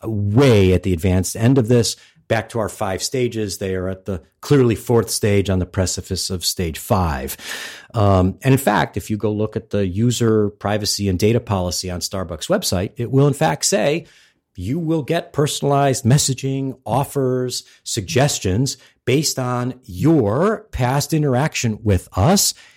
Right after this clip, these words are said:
as well as interactions that people like you have had with us." So you might get a different offer, uh, you know, than your friend, than your spouse, than your partner gets. And so they are doing this very well. It's built on a system that they call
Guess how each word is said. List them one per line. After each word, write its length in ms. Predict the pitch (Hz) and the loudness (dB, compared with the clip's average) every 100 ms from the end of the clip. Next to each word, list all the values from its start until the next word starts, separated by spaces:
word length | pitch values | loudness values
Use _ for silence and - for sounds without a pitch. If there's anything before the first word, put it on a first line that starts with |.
| _ - | _ 0
as 240 | 143 135 107 | 2 2 2
well 380 | 127 160 165 - | 2 2 0 -2
as 300 | 113 117 127 | 0 0 2
interactions 640 | 117 110 123 - 120 113 | 2 2 0 0 0 0
that 180 | 110 - | -2 -6
people 320 | 131 113 104 | -12 -8 -4
like 320 | 123 180 - | -2 -2 -6
you 120 | 95 | -6
have 180 | 95 87 | -6 -6
had 240 | 98 87 82 | -6 -8 -6
with 200 | 80 98 | -6 -2
us." 340 | 175 202 - - - - | 0 -2 -6 -10 -20 -2
So 160 | 139 | 2
you 140 | 123 147 | 4 4
might 220 | 139 135 | 2 0
get 140 | 139 | 0
a 40 | 127 | 0
different 340 | 139 139 139 | -2 -4 -4
offer, 560 | 110 120 - 147 160 - | -2 -2 -2 -4 -4 -6
uh, 360 | 120 120 123 110 - | -6 -4 -8 -10 -10
you 100 | 127 | -8
know, 160 | 127 | -6
than 220 | 123 120 120 | 0 2 2
your 80 | 110 | 0
friend, 460 | - 120 127 123 | 0 0 2 0
than 260 | 120 120 117 | 0 0 0
your 100 | 110 | -2
spouse, 440 | - 113 117 - | -2 0 0 0
than 120 | 113 107 | 0 0
your 80 | |
partner 380 | 107 180 - 101 | 0 -4 0 -2
gets. 400 | 76 78 - - - - - - | -2 -8 -8 -10 -10 -18 -18 -6
And 100 | 107 | -4
so 280 | - 117 104 | 0 0 0
they 180 | - 196 | 0 2
are 160 | 208 196 | 2 0
doing 360 | - 185 123 | 2 4 4
this 180 | 85 87 | 2 -4
very 260 | - 98 90 | -4 -4 -2
well. 440 | 95 135 165 82 - | -2 -4 -6 -10 -10
It's 160 | - | -12
built 440 | - - 147 151 123 | -8 2 2 4 2
on 140 | 117 | 2
a 40 | |
system 500 | 101 - 123 - 117 | 0 -2 -2 0 2
that 140 | 107 - | 0 0
they 120 | 98 | -4
call 640 | - 110 104 101 98 95 | 0 0 2 2 2 -2